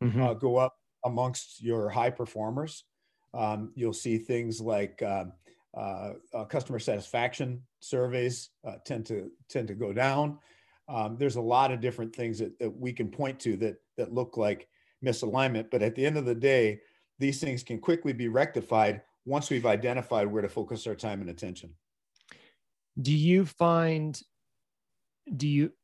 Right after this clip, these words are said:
Speaker 1: do you find that there's pushback on this? Is there assumption, is there, is there a gap between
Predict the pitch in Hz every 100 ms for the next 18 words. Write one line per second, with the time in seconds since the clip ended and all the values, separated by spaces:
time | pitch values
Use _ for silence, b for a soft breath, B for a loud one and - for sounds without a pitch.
0 | 214 143 151 147 - 151 180 180 147 -
1 | 139 127 - 120 110 113 107 113 117 -
2 | - 135 147 139 - 170 170 165 156 151
3 | 151 165 147 151 143 117 107 156 185 196
4 | 175 - 156 147 143